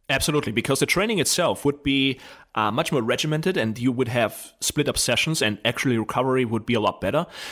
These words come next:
But this, once again, goes back to the, the ba-, most basic thing of,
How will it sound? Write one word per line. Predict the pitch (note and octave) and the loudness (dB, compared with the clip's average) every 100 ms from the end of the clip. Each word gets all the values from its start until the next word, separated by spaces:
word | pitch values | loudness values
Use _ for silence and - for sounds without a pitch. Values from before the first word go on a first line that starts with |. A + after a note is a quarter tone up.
| - | -4
But | B2 A#2+ A#2+ - - | 0 2 0 -6 -4
this, | E3 - | -2 2
once | D#3 C#3 | 0 2
again, | C3+ C3 G#2 - - | 2 2 0 -6 -2
goes | B2+ B2+ | 0 2
back | C3 A#2+ - | 2 0 0
to | B2+ A#2 | 0 4
the, | A2 G#2+ G2+ | 4 2 -2
the | - G#2 | -6 -12
ba-, | - A#2+ | -2 -2
most | C3 C3+ - - | 2 0 0 0
basic | C3 C3+ - | 2 4 0
thing | - C3 A2 G2+ - | 2 2 2 -2 0
of, | G2+ - - | -2 -2 -14